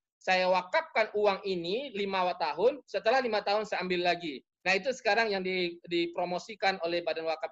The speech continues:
Indonesia dengan, eh, program-program wakaf uang dan berbagai macamnya. Tapi di undang-undang kita memang baru sementara ini dibatasi untuk hanya wakaf uang, ya. Nah, adik-adik sekalian, eh,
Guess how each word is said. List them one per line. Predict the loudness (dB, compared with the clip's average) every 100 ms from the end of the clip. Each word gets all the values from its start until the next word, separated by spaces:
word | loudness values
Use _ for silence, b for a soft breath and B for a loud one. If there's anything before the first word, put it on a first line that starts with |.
| -8
Indonesia | -10 -4 -2 -2
dengan, | -4 -6 -8 -10 _ _ -6
eh, | -4 -2
program-program | -2 -2 0 -2 -4 -6 -6
wakaf | -4 -4 -4 -6
uang | -2 -2 -4
dan | -8
berbagai | -8 -8 -10
macamnya. | -12 -12 -12 -10 -14 -18 _ _ -6
Tapi | -4 -2
di | -4
undang-undang | -2 -2 -2 -4 -4
kita | -4 -2
memang | -2 -4 -2
baru | -2 -2
sementara | -6 -8 -4 -4 -4
ini | -6
dibatasi | -6 -6 -6 -8 -8
untuk | -10 -12
hanya | -10 -8
wakaf | -8 -8 -10
uang, | -4 -4 -4 -12
ya. | -12 -12 -12 _ _ _ _
Nah, | -10 -8 -6 -4
adik-adik | -4 -4 -4
sekalian, | -4 -4 -2 -2 -2 -12 _ _ _ _ _ _ _ -6
eh, | -4 -4